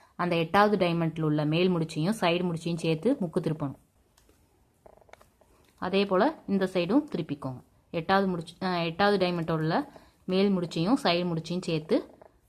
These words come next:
முக்கு திருப்பிக்கோங்க. இந்த மாதிரி போட்டுக்கோங்க. போட்டாச்சு. இப்போ போட்டதுக்கு அப்புறம் பாத்தீங்கன்னா இங்க ஒரு டைமண்டை போட்டுருங்க.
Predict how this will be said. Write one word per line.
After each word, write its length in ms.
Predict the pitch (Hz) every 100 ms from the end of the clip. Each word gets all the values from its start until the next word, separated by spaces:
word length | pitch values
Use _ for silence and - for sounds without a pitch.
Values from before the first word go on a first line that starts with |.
| -
முக்கு 180 | 170 196
திருப்பிக்கோங்க. 540 | 180 151 143 - 127 - - _ _ - _ _ _ _ _ _ _ - - _ _ _ _ - _ - - - _ _ _ _ _ _ _ _ _ _ _ _ _ _ - - - _ - _ - - -
இந்த 140 | 185
மாதிரி 240 | 170 170 285 - - _
போட்டுக்கோங்க. 460 | 170 151 139 139 - _ _ _ - - - - _ - _ _ - - - _ _ - - - - - - _ _ _ _ - - - - - _
போட்டாச்சு. 480 | 202 185 170 - 185 339 - - _
இப்போ 140 | 190 170
போட்டதுக்கு 460 | 196 208 202 190
அப்புறம் 220 | 165 180
பாத்தீங்கன்னா 360 | 175 160 160 180 277 - _ - -
இங்க 200 | 202 196
ஒரு 200 | 175 170
டைமண்டை 400 | 165 160 151 151
போட்டுருங்க. 400 | 151 147 147 123